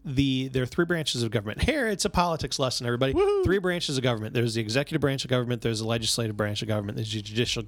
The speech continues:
Speaker 1: branch of government. Legislative branch of government's Congress. Congress is elected by the people. We're a representative democracy. Therefore, Congress is the one who, being the, uh,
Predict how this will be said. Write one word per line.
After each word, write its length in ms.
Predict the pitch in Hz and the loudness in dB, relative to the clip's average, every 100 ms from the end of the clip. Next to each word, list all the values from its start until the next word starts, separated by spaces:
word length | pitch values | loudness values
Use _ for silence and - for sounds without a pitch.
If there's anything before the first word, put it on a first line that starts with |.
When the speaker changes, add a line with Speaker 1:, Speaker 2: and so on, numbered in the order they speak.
| - | -6
Speaker 1:
branch 280 | 107 101 | -6 -6
of 60 | 95 | -4
government. 300 | - 76 - - - - - - | -4 -4 -12 -14 -16 -16 -4 0
Legislative 460 | 143 - 160 170 | 0 2 2 2
branch 200 | 151 143 | 0 -2
of 40 | - | 0
government's 300 | 135 120 110 | 0 0 -6
Congress. 540 | - 127 127 107 - | -4 -2 -2 -2 -4
Congress 440 | - 135 135 135 123 | 0 0 0 -2 -2
is 80 | |
elected 340 | 113 117 117 113 | -2 -4 -4 -4
by 180 | 117 147 | -2 0
the 60 | |
people. 380 | - 120 110 131 | 0 -2 -2 -2
We're 120 | 123 | -4
a 40 | 107 | -4
representative 580 | 104 - 107 98 95 | -6 -6 -8 -8 -8
democracy. 640 | 107 120 160 165 156 165 139 - - - | -4 2 2 0 -2 -2 -2 -6 -16 0
Therefore, 340 | 151 139 147 131 | 2 2 0 -2
Congress 480 | - 135 135 127 | -2 -2 0 0
is 100 | 131 | -2
the 100 | 113 | 0
one 260 | 117 117 117 | 0 0 -2
who, 360 | 101 117 113 107 - - - | -2 0 0 -4 -10 -20 -6
being 300 | 135 123 120 | -2 -2 -2
the, 280 | 117 117 120 - - | -2 -2 -4 -10 -6
uh, 440 | 135 120 92 69 | -2 -2 -4 -8